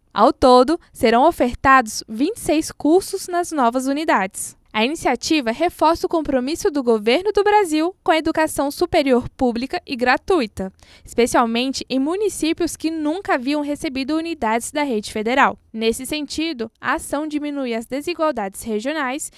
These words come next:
e amplia as oportunidades de formação. O ministro da Educação, Camilo Santana, destacou o trabalho para a expansão do ensino superior e a valorização de profissionais da educação.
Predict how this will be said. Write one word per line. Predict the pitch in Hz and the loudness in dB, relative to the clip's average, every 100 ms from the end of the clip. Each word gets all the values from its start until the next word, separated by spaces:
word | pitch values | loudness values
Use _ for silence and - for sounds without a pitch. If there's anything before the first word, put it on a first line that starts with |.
| _ 262 | _ -4
e | |
amplia | 320 440 294 311 302 | -4 -4 -4 -2 -2
as | 233 | -2
oportunidades | 254 302 359 392 392 269 240 - 247 | -4 -4 -6 -6 -6 -4 -6 -8 -10
de | 311 | -6
formação. | 285 277 330 - 220 214 _ | -4 -6 -8 -8 -8 -10 _
O | 233 | -6
ministro | 240 233 233 - | -4 -4 -6 -8
da | 262 | -6
Educação, | 269 285 320 - 226 202 | -6 -4 -6 -4 -6 -6
Camilo | 220 214 214 | -6 -4 -4
Santana, | - 359 403 302 277 349 _ | -4 -8 -4 -4 -2 -6 _
destacou | 240 294 - 339 294 311 | -6 -4 -4 -4 -2 -4
o | |
trabalho | - 269 240 254 254 | -4 -2 0 -2 -2
para | 247 240 | -4 -4
a | 247 | -4
expansão | 320 - 427 370 311 311 | -6 -6 -8 -4 -4 -2
do | 349 | -4
ensino | 330 320 302 | -6 -8 -8
superior | - 311 320 359 254 - _ _ | -8 -4 -4 -2 -4 -6 _ _
e | 202 | -8
a | 214 | -4
valorização | 214 285 349 311 262 - 277 | 0 2 2 0 -4 -2 -4
de | 254 226 | -4 -8
profissionais | - 294 - - 427 277 285 | -2 -2 -2 -8 -4 -4 -2
da | 302 | -4
educação. | 311 359 427 247 | -4 -6 -6 -6